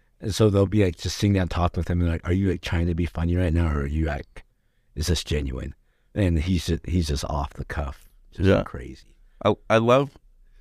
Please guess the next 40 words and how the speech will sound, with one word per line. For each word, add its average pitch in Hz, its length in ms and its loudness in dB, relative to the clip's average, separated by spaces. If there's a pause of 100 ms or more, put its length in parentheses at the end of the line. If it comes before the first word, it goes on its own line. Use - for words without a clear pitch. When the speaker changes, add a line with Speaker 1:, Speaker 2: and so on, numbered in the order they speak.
(580)
Speaker 2:
'cause 123 220 2
it, 127 160 2
yeah, 120 200 6
he 117 100 0
sounds 131 520 2
like, - 220 2
you 120 180 -2
know, 131 120 4
he's 127 180 2
like 120 160 0
a 107 40 -2
comedian, 110 760 0 (480)
but 104 180 4
it's 104 140 -2
so, 127 380 4
like, 113 360 2 (200)
just 110 180 2
like - 160 -2
him. 131 460 0 (600)
Like, 110 180 2
there 131 140 4
was 127 140 4
this 107 160 -2
one 135 220 2
time, 104 520 0 (180)
like, - 140 -4
he 120 120 0
tells 113 220 2
a 98 40 -6
story, 104 320 0
he's 104 160 -4
like, 104 180 -4 (380)
"Yeah, 139 220 2
I 123 100 6
almost 135 420 0 (520)
got 117 280 2
this 117 280 2 (120)
girl 135 340 4
from 117 240 0
South, 123 480 2